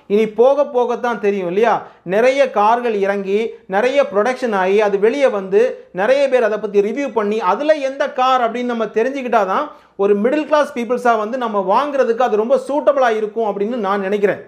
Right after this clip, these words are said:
அது மட்டும் இல்லாம அதுல வரக்கூடிய வந்து மோட்டார் இருக்குல்ல, இப்ப நம்ம என்ஜினுக்கு பதிலா மோட்டார் வச்சிருக்காங்க, இந்த மோட்டார் வந்து எவ்வளவு கிலோமீட்டர்ஸ் வரைக்கும் பிரச்சனை இல்லாம ஓடும். ஒருவேளை மோட்டார் ரிப்பேர் வந்துச்சு அப்படின்னா அது ஓரளவுக்கு ரிப்பேர் செய்ய முடியுமா? இப்ப நம்ம என்ஜின் எல்லாம் பிஸ்டன் ரிங்ஸ் எல்லாம் மாத்துறோம்,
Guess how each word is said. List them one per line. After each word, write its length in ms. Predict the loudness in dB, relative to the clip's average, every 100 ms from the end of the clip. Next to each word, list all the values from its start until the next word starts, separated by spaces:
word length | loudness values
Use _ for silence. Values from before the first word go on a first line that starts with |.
| _ -20 -18 0
அது 200 | 2 4
மட்டும் 300 | 2 4 4
இல்லாம 260 | 4 2 0 -2 -2 -8 -6
அதுல 260 | -2 0 2
வரக்கூடிய 500 | 2 0 -2 0 2 2
வந்து 200 | 0 -2 -2 0
மோட்டார் 340 | 0 0 0
இருக்குல்ல, 260 | -2 0 0
இப்ப 120 | 0
நம்ம 160 | 0 -2
என்ஜினுக்கு 380 | -2 -4 -4 -2
பதிலா 200 | 0 0 2
மோட்டார் 300 | 0 0 -2
வச்சிருக்காங்க, 420 | -2 -2 -4 0 0 -2 -12 _ _
இந்த 180 | -2 0 2
மோட்டார் 560 | 2 0 2 2 2
வந்து 340 | -2 -4 0 2 2 0
எவ்வளவு 400 | -2 0 0 0 -2
கிலோமீட்டர்ஸ் 500 | 0 0 0 -2 0
வரைக்கும் 340 | -2 -2 -6 -4
பிரச்சனை 320 | -4 -2 0
இல்லாம 300 | 2 0 2 0
ஓடும். 380 | 2 2 2 -2 -4 -14 -10
ஒருவேளை 400 | 0 2 4 0 0
மோட்டார் 440 | -4 -2 -2 -4
ரிப்பேர் 300 | -6 0 2 2
வந்துச்சு 340 | -4 -4 0
அப்படின்னா 360 | 0 0 0 2
அது 180 | 4 4
ஓரளவுக்கு 440 | 4 4 2 0 -2
ரிப்பேர் 300 | 0 -2 -2
செய்ய 140 | -2 -2
முடியுமா? 280 | -2 0 -2
இப்ப 140 | -2
நம்ம 140 | -2 -2
என்ஜின் 240 | 0 0
எல்லாம் 200 | 2 0
பிஸ்டன் 340 | -4 -2 -2 0
ரிங்ஸ் 180 | -2 -2
எல்லாம் 180 | 0 2
மாத்துறோம், 420 | 0 2 0